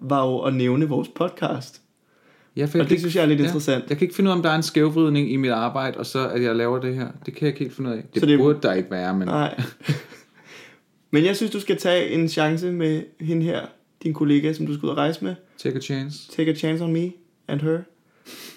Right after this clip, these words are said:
Speaker 1: <laughs> Og så nævne, Vild med Svans.
Speaker 2: Okay, snak om podcasten.
Speaker 1: Ja. Og se, hvad, hvad gør det ved dig, når du er afsted med hende?
Speaker 2: Ja. Det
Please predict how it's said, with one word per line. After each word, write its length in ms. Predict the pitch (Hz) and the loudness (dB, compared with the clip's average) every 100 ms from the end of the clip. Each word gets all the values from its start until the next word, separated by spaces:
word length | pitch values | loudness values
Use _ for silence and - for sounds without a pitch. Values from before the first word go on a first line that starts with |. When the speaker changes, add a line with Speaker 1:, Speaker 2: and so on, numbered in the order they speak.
| - _ - | -20 _ -2
Speaker 1:
<laughs> 60 | 147 - 120 - - 208 - 135 - - - - 120 120 - - - _ - | -2 -2 -8 -4 0 0 0 -6 -8 -14 -16 -10 -10 -10 -12 -14 -18 _ -2
Og 160 | 175 175 | 0 2
så 140 | 208 | 4
nævne, 460 | 175 170 180 196 190 - _ _ _ _ _ _ | 6 6 6 2 -2 -12 _ _ _ _ _ _
Vild 260 | - 156 - | 2 2 4
med 80 | 147 | -2
Svans. 600 | - 135 - - - - _ | 0 0 0 -6 -18 -20 _
Speaker 2:
Okay, 220 | 156 165 | -4 -4
snak 320 | 151 160 156 170 | 0 0 2 0
om 100 | 151 | -2
podcasten. 760 | 147 147 - 123 127 135 127 175 | -2 -2 -4 -8 -8 -10 -8 -2
Speaker 1:
Ja. 180 | 170 - - _ _ _ _ - | 0 0 -6 _ _ _ _ -2
Og 140 | 180 | -2
se, 380 | - 208 160 - | -2 -2 -2 -2
hvad, 320 | 156 165 170 | 0 2 2
hvad 240 | - 175 175 | 0 -2 0
gør 160 | 170 160 | 2 4
det 140 | 156 | 4
ved 100 | 147 | 4
dig, 200 | 156 165 - _ _ _ _ _ _ _ _ _ _ _ _ _ - | 2 0 -8 _ _ _ _ _ _ _ _ _ _ _ _ _ -2
når 180 | 165 | 0
du 180 | 156 156 | 4 4
er 100 | 147 | 4
afsted 260 | 131 139 147 | 2 0 0
med 100 | 151 | 0
hende? 200 | 143 151 - _ _ _ _ _ _ _ _ _ _ _ _ _ _ _ | -2 -4 -10 _ _ _ _ _ _ _ _ _ _ _ _ _ _ _
Speaker 2:
Ja. 60 | |
Det 80 | 143 | -10